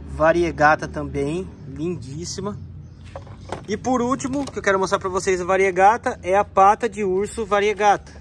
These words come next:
tá? Olha que coisa maravilhosa, pessoal. Só tem dois vasinhos dela. Essa daqui é top demais, lindíssima, patinha de urso variegata. Show de bola. E aqui nós temos o dinheiro em penca, tostão rosa, que é variegato também,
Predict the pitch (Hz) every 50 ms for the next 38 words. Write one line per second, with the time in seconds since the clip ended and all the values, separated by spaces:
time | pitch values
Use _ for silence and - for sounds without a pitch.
0 | - - - - - - - - - - - - - - 151 156 170 160 - -
1 | - - - - 135 139 151 165 156 - - 165 156 147 156 151 156 160 151 156
2 | 156 143 131 127 123 123 - 123 - - 117 113 - - - - - - - -
3 | - - - - - - - 156 151 - 175 170 170 170 160 180 190 220 214 185
4 | 208 196 160 151 170 175 160 135 127 147 147 156 170 185 202 208 - - - -
5 | - - - - - - - - - - - - 147 151 - 185 175 175 175 -
6 | - - 170 175 165 - 170 170 170 - - - 165 160 165 175 170 - 170 156
7 | 165 170 143 139 139 143 147 160 156 139 131 131 147 170 165 143 127 135 147 165
8 | 160 - - 151 156 160 160 - - 160 156 156 - - - 165 175 185 185 170
9 | 151 160 151 143 147 156 165 165 - - 175 - - - - - - - - -
10 | - - - - 131 143 147 151 156 160 160 139 127 123 - - - - - -
11 | - - - - - - - 147 151 165 156 160 - 190 214 220 202 - - 202
12 | 214 220 220 214 214 226 226 196 - - 170 156 170 196 208 214 214 202 175 147
13 | - 175 190 208 220 214 196 - 196 190 180 - 190 185 170 - - 202 185 165
14 | 147 139 147 160 180 196 202 180 175 190 190 175 - - - 175 175 165 180 180
15 | 180 180 160 160 160 165 160 - - - 160 151 143 151 160 185 196